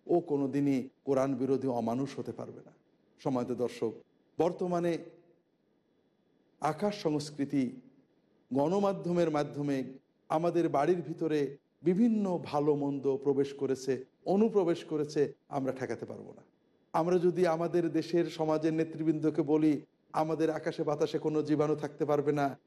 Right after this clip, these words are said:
রোগ ব্যাধি ঢুকতে পারবে না", এটা তো সম্ভব নয়। আমাদেরকে টিকা দিতে হবে, রোগ প্রতিরোধের ব্যবস্থা রাখতে হবে, আর সেটা হলো আমাদের সন্তানদের জন্য আল কোরআন। যদি আমাদের সন্তানদেরকে কোরআন শিক্ষা দিতে পারি,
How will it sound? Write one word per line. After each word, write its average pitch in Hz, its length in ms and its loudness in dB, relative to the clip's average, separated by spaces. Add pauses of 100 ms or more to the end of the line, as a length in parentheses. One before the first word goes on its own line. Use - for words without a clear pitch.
(140)
রোগ 151 220 4
ব্যাধি 151 240 0
ঢুকতে 156 280 -2
পারবে 151 300 2
না", 143 200 -2 (120)
এটা 175 160 -2
তো 214 100 -6
সম্ভব 123 440 -4
নয়। 113 220 -12 (360)
আমাদেরকে 220 640 0 (280)
টিকা 190 280 0
দিতে 143 260 -10
হবে, - 260 -16 (540)
রোগ 202 400 4
প্রতিরোধের 262 560 0
ব্যবস্থা 139 420 -2
রাখতে 110 300 -10
হবে, 113 200 -14 (420)
আর 135 160 0
সেটা 139 300 -4
হলো 131 220 2
আমাদের 127 320 0
সন্তানদের 123 600 -4
জন্য 117 220 -4
আল 110 120 -6
কোরআন। 110 500 -8 (480)
যদি 185 200 4
আমাদের 196 340 -2
সন্তানদেরকে 202 640 -2
কোরআন 190 300 2
শিক্ষা 196 320 -4
দিতে 196 220 0
পারি, 202 240 -2